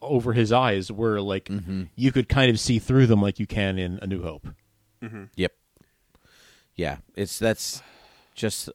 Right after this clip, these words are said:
Speaker 2: a beautiful attention to detail that rewards Star Wars fans for being Star Wars fans instead of
Speaker 3: Yeah.
Speaker 2: admonishes them. And I think that's, I think that's really the key difference between the ending here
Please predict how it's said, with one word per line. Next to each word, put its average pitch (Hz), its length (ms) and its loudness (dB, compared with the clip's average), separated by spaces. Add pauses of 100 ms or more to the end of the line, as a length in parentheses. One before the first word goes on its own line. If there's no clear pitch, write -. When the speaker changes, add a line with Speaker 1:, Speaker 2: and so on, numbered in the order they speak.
(120)
Speaker 2:
a 98 80 -4
beautiful 92 480 -4
attention 73 360 -8
to 71 120 -18
detail 73 480 -8
that 80 200 -6
rewards 85 720 -2
Star 85 260 0
Wars 80 280 -4
fans 76 300 -8
for 85 100 -12
being 76 240 -8
Star 80 200 -6
Wars 87 220 -6
fans 104 320 -6
instead 87 280 -6
of 78 100 -4
Speaker 3:
Yeah. 78 60 -4
Speaker 2:
admonishes 78 580 -10
them. 64 320 -10 (400)
And 85 100 -4
I 78 80 -2
think 82 260 -4
that's, - 440 -4 (160)
I 80 160 -2
think 85 220 -6
that's 82 280 -2
really 78 220 -4
the 76 100 -10
key - 180 -10
difference 73 360 -8
between 78 320 -6
the 73 140 -8
ending 76 360 -10
here 71 380 -10